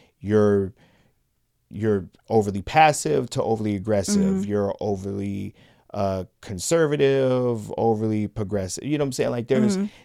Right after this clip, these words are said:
Speaker 1: there's a, s-, a whole spectrum of things. And,
Speaker 2: Yeah.
Speaker 1: and, and unless you spend time with another human being, like quality time with another human being, those things might not ever get exposed.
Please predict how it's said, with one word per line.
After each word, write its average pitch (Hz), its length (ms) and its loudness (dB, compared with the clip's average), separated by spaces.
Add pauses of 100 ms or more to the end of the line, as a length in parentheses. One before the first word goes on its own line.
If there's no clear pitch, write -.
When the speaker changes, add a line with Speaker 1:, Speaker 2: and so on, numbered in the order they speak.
Speaker 1:
there's 123 300 -2 (840)
a, - 80 -4
s-, - 240 -6
a 123 60 0
whole 143 800 2 (440)
spectrum - 560 -2
of 95 120 -6
things. 90 400 -6
And, 101 180 -4
Speaker 2:
Yeah. - 220 0
Speaker 1:
and, 104 160 -4 (460)
and 104 360 0 (120)
unless 131 720 0
you 135 100 -2
spend 120 560 -2 (140)
time 98 720 0 (400)
with 104 320 0
another 104 340 -2
human 101 360 -2
being, 110 440 -2 (180)
like - 220 -16
quality 101 520 -2
time 104 240 -8
with 107 100 -6
another 107 240 -4
human 107 240 -4
being, 113 320 -2 (400)
those 135 220 0
things 107 200 -2
might 104 180 -2
not 92 220 -8
ever 90 180 -8
get 90 160 -12
exposed. - 800 -10